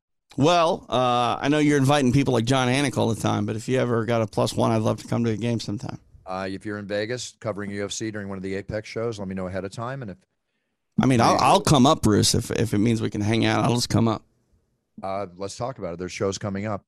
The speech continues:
Speaker 2: Obviously,
Speaker 1: All right.
Speaker 2: I got a little line of people waiting. <laughs> But
Speaker 1: I hear you. I hear you. I'm not,
Speaker 2: Oh,
Speaker 1: I'm
Speaker 2: it's
Speaker 1: not,
Speaker 2: all good.
Speaker 1: uh,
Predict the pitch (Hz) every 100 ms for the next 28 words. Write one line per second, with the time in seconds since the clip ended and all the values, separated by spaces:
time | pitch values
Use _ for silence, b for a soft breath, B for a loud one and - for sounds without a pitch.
0 | _ 80 98 117 98 104 101 104 98 101
1 | 104 104 101 110 101 101 104 107 151 139
2 | 285 175 233 165 202 202 139 110 101 135
3 | 139 107 110 170 175 165 185 180 170 180
4 | 151 131 127